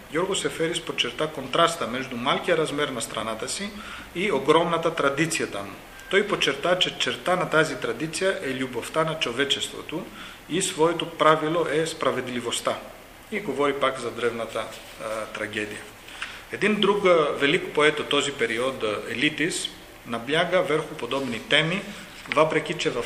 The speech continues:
неговия случай става въпрос повече за една идеална, втора Гърция на горния свят, както казва, творение на духа и на поезията,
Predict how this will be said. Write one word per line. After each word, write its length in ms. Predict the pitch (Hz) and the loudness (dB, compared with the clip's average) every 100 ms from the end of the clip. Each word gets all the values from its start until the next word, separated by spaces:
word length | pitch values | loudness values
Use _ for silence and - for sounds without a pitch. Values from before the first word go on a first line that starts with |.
| 135 | 0
неговия 440 | 160 180 147 151 | 2 2 0 -2
случай 580 | - 139 143 160 160 160 | -2 -4 0 2 0 -2
става 280 | - 151 151 | -2 0 2
въпрос 420 | 127 120 151 - | 0 0 -2 0
повече 340 | 147 151 147 | 0 0 0
за 160 | 135 123 | -2 -2
една 300 | 113 139 151 120 | -2 -4 -4 -6
идеална, 520 | 117 120 135 113 95 - - - | -4 2 4 2 -4 -10 -14 -14
втора 440 | - - 147 127 92 | -6 2 2 2 0
Гърция 400 | 117 - - 98 - - - - - | 0 -2 -6 -6 -8 -14 -20 -20 -10
на 100 | 113 | -8
горния 400 | 110 139 131 110 | 4 4 4 0
свят, 400 | 101 - 131 160 - | -4 0 0 0 -4
както 220 | 107 - | -6 -6
казва, 360 | - 135 147 196 - - - - | -6 -6 -6 -10 -10 -14 -14 -10
творение 440 | - 127 151 160 | 0 4 4 2
на 140 | 143 | 0
духа 320 | 120 113 - 156 | -2 -4 0 2
и 60 | |
на 100 | 147 - | 0 2
поезията, 520 | 135 143 110 104 | 4 4 0 -2